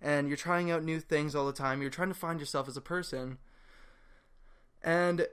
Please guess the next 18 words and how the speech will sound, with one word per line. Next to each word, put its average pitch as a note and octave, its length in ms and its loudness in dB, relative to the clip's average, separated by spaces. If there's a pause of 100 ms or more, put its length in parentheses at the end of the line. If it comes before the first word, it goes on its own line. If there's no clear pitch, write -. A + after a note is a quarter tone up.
(120)
it F3+ 160 0
just, F#3+ 380 -2
it's F3 160 -2
hard F3+ 320 0
to D3+ 380 6 (220)
make E3 320 2
time D#3 500 -2
for C#3+ 200 0
those C#3+ 300 0
kind C#3+ 180 -2
of C3+ 100 -6
things D#3+ 280 -2
all B2+ 120 2
the B2+ 60 -2
time. - 380 -8 (440)
So F#3+ 320 2
when F#3 460 2
the F3 380 4